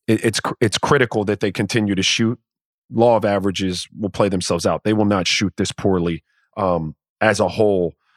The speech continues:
for an entire season. So they just gotta weather the storm, stay confident, and continue to shoot. But I would just add on,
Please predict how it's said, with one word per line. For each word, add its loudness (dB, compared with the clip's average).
for 2
an 0
entire 0
season. -2
So 0
they 4
just 0
gotta 4
weather 0
the -2
storm, 0
stay 0
confident, 0
and -2
continue -2
to 0
shoot. 0
But 0
I 4
would 2
just -2
add 2
on, 2